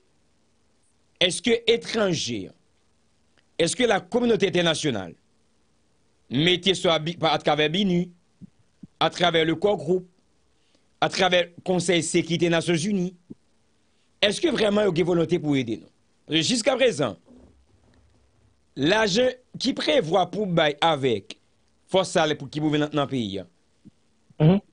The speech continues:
Speaker 1: W ap dakò avè m dezi, w ap dakò avè m zanmi entènòt mwen yo. Si yo pa bay lajan sa, misyon pa vini, non? <laughs>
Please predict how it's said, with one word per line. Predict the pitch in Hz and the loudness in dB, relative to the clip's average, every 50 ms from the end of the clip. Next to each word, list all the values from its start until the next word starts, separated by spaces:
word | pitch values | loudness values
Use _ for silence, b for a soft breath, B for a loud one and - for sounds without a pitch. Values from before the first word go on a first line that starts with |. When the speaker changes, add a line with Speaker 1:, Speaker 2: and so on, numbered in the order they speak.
| _ - | _ -2
Speaker 1:
W | 139 | -2
ap | 147 165 202 | 0 2 0
dakò | 214 185 - 180 160 | 0 0 0 2 2
avè | 147 147 202 269 269 | 2 2 2 0 0
m | 240 | 0
dezi, | 180 165 143 110 95 101 92 | 0 0 0 -2 -4 -8 -8
w | 95 110 123 | -6 -4 -2
ap | 147 | 0
dakò | 185 175 180 180 165 | 0 0 2 2 2
avè | 151 135 208 269 277 | 2 2 0 0 0
m | |
zanmi | 208 262 233 196 - | 0 0 0 0 0
entènòt | - 170 - 180 165 147 143 131 - | 0 0 2 2 2 2 0 -2 -4
mwen | 117 113 98 95 98 | -6 -8 -8 -8 -10
yo. | - _ _ _ _ _ _ _ _ _ _ _ _ _ _ _ _ _ _ _ _ _ - | -14 _ _ _ _ _ _ _ _ _ _ _ _ _ _ _ _ _ _ _ _ _ -16
Si | - - - - - - - 214 254 | -14 -12 -10 -8 -8 -6 -2 -2 0
yo | 262 302 | 2 2
pa | 330 | 2
bay | 320 294 269 240 | 2 2 2 2
lajan | 240 233 220 185 139 190 185 170 | 2 2 2 2 0 0 0 0
sa, | - 156 131 113 101 95 85 - - _ _ _ _ _ _ _ _ _ _ _ _ _ _ _ _ _ _ _ | 0 0 0 0 -2 -4 -6 -10 -18 _ _ _ _ _ _ _ _ _ _ _ _ _ _ _ _ _ _ _
misyon | 175 214 247 180 - 214 254 254 | -2 0 0 0 0 2 2 2
pa | 254 247 | 2 2
vini, | 233 294 294 247 175 | 2 2 0 2 0
non? | 147 151 - _ _ _ _ _ _ _ _ _ _ _ _ _ _ _ _ _ _ _ - | 0 -2 -4 _ _ _ _ _ _ _ _ _ _ _ _ _ _ _ _ _ _ _ -12
<laughs> | 127 - - - - 208 185 175 - 180 170 170 - 160 147 - - - 131 - _ | -12 -12 -10 -6 -4 -2 -2 -2 -2 -2 -2 -2 -2 -4 -4 -4 -6 -12 -16 -16 _